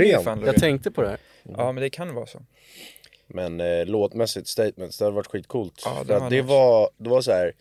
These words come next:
Speaker 2: Euphoria var ju otrolig.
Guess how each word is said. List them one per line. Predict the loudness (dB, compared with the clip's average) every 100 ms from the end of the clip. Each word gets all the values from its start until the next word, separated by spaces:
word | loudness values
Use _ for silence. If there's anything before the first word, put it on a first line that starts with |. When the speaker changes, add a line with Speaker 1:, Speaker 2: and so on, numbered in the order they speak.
| _ _ _ -10
Speaker 2:
Euphoria | -10 -6 -2 0 4 2
var | 4 2 2
ju | 0 -4 -6 _ _ _ _ _ _ _ _ _ _ _ _ -14
otrolig. | -12 -8 -6 -6 -6 -12